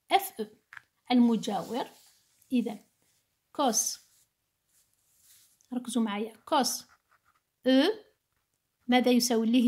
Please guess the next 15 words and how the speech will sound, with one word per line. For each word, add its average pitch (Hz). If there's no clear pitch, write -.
هي -
كوس 262
خمسة 294
وثلاثين 262
ماذا 277
يساوي؟ 233
قلنا 277
المجاور، 262
المجاور 269
اللي 233
هو 226
او -
اش -
على 240
الوتر 262